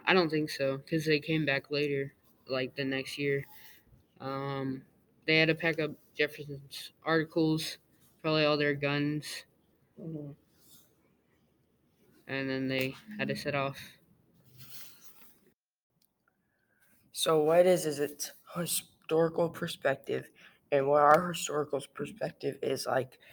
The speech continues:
Speaker 2: what we talked about. We talked about, like, when Lewis and Clark, all their boats got stuck in the ice and how they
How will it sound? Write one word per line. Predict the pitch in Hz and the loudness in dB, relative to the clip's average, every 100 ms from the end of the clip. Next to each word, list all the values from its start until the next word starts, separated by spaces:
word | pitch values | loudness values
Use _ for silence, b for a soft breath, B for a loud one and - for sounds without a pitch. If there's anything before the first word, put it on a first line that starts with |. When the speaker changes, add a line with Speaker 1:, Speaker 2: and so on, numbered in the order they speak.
| B B | B B
Speaker 2:
what | 139 - | 0 2
we | 160 | 0
talked | 156 156 160 | 4 4 6
about. | 160 156 156 156 - | 4 6 8 8 4
We | 160 | -4
talked | 160 165 - | 2 2 2
about, | 156 151 147 - _ _ B B B B - | 2 4 2 -2 _ _ B B B B 6
like, | 147 147 - B | 6 6 -12 B
when | 147 147 | 6 6
Lewis | 151 156 - | 6 6 4
and | 151 | 0
Clark, | - 151 156 - - | 8 8 8 4 6
all | 151 151 | 8 8
their | 147 | 6
boats | 139 147 147 | 6 4 4
got | 143 - | 0 2
stuck | - 151 156 | 2 2 4
in | |
the | 147 - | 0 2
ice | 139 139 151 - - | 4 6 4 2 -2
and | 143 | -4
how | - 143 139 135 139 - | -2 0 2 2 -2 0
they | 139 135 135 139 | 4 4 4 0